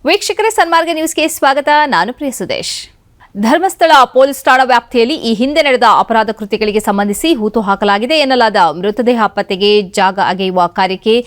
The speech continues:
ನೀರಿನ ಒರತೆ ಅಡ್ಡಿಯಾಗಿದೆ. ಸದ್ಯಕ್ಕೆ ಒಂದೇ ಜಾಗ ಅಗೆದಿದ್ದೇವೆ, ಇದು ಪೂರ್ಣಗೊಂಡ ಬಳಿಕವೇ ಬೇರೆ ಜಾಗದಲ್ಲಿ ಅಗೆಯುವ ಕಾರ್ಯ ಆರಂಭಿಸಲಿದ್ದೇವೆ ಎಂದು ಅಧಿಕಾರಿಯೊಬ್ಬರು ತಿಳಿಸಿದ್ದಾರೆ.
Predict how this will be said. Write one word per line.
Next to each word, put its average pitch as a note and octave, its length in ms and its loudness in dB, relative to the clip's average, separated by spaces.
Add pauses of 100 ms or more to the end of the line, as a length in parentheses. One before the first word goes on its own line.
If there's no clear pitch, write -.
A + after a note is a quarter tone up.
(220)
ನೀರಿನ F4 340 0
ಒರತೆ A#3 300 0
ಅಡ್ಡಿಯಾಗಿದೆ. F3+ 600 -4
ಸದ್ಯಕ್ಕೆ C4 580 -2
ಒಂದೇ B3 440 0
ಜಾಗ B3+ 280 0
ಅಗೆದಿದ್ದೇವೆ, G#3+ 880 -2
ಇದು E4+ 200 0
ಪೂರ್ಣಗೊಂಡ F4 560 0
ಬಳಿಕವೇ A3+ 440 -2
ಬೇರೆ A#3 280 2
ಜಾಗದಲ್ಲಿ G#3 440 -2
ಅಗೆಯುವ G3 480 0
ಕಾರ್ಯ A3+ 400 -2
ಆರಂಭಿಸಲಿದ್ದೇವೆ G3+ 840 -2
ಎಂದು F#3 160 -2
ಅಧಿಕಾರಿಯೊಬ್ಬರು F#3+ 600 -2
ತಿಳಿಸಿದ್ದಾರೆ. F3+ 720 -4